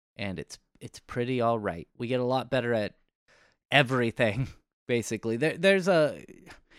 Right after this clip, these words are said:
at the beginning, you know, when you're first starting out an actual play po-, or any podcast, there's a learning curve. And one of the things I found was that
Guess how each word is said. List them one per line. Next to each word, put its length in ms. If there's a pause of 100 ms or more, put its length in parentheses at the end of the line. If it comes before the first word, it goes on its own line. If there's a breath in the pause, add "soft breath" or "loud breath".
(160 soft breath)
at 160
the 80
beginning, 580
you 220
know, 540 (160)
when 160
you're 160 (120)
first 280
starting 320
out 200
an 80
actual 360
play 180
po-, 120
or 120
any 240
podcast, 800 (720 soft breath)
there's 200
a 60
learning 360
curve. 480
And 720
one 320
of 100
the 100
things 280
I 220
found 420
was 460
that 380